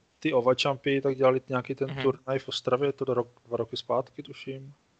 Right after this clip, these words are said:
Speaker 2: Nebylo to na té, na té Báňské nahoře, myslím? Nebylo to
Speaker 1: Jo,
Speaker 2: ono?
Speaker 1: jo, jo, bylo to dokonce na té Báňské, no, to, to bylo přesně ono. Tak tam, tam byl turnaj jeden. A pak jsem jakoby se účastnil těch turnajů, ale jakoby třeba na nějaký zahraniční opravdu velký, tak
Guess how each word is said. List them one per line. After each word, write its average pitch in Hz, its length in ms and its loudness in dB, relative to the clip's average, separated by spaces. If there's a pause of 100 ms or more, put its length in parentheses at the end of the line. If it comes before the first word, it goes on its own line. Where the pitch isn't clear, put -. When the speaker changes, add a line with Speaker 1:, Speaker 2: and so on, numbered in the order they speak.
(120)
Speaker 2:
Nebylo 139 260 6
to 143 80 0
na 139 120 6
té, 139 120 2 (280)
na 131 160 0
té 135 120 -2
Báňské 123 360 2
nahoře, 196 260 -2
myslím? 208 360 -10
Nebylo 139 240 -4
to 147 80 4
Speaker 1:
Jo, 156 80 10
Speaker 2:
ono? 170 100 10
Speaker 1:
jo, 160 120 10
jo, 175 120 8
bylo 160 180 6
to 156 120 0
dokonce 147 360 -6
na 143 60 -4
té 143 120 -8
Báňské, 131 380 -10
no, 104 160 -12
to, 120 180 -10
to 127 120 -12
bylo 123 160 -8
přesně - 280 -14
ono. 123 300 -10 (1000)
Tak - 160 -8
tam, 120 240 -6
tam 123 220 -6
byl 127 100 -6
turnaj 147 400 -8
jeden. 147 300 -6
A 139 100 -4
pak - 160 2
jsem 196 120 0
jakoby 175 240 0
se 196 120 2
účastnil 139 440 0
těch 131 160 -6
turnajů, 120 600 -4
ale 143 480 4
jakoby 160 280 0
třeba 170 240 4
na 165 200 2
nějaký 156 280 2
zahraniční 156 540 2
opravdu 160 300 0
velký, 151 360 2
tak 156 160 -6